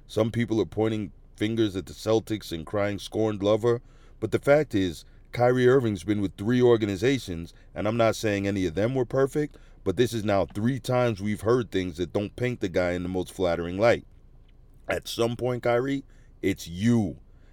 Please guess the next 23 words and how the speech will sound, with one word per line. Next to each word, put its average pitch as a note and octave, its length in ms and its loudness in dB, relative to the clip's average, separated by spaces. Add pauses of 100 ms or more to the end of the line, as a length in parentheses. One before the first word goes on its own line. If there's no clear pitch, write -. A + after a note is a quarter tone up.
(100)
As G2+ 160 4
for G2 120 -6
commentary A#2+ 600 0
about G2+ 240 2
the F2 180 -8
art A#2+ 280 4
and C3+ 120 -4
whatnot, D3+ 500 -2 (580)
that B2 180 2
just C3 200 -6
kinda A2+ 260 0
gets F#2+ 280 -2
back F#2+ 280 2
to - 100 -10
what E2+ 240 0
I've E2+ 180 0
said G2 480 -2
in E2+ 180 -8
the D#2+ 60 -6
past E2 400 -2
about D#2 300 -4
his C#2+ 140 -10
game. C#2+ 340 -8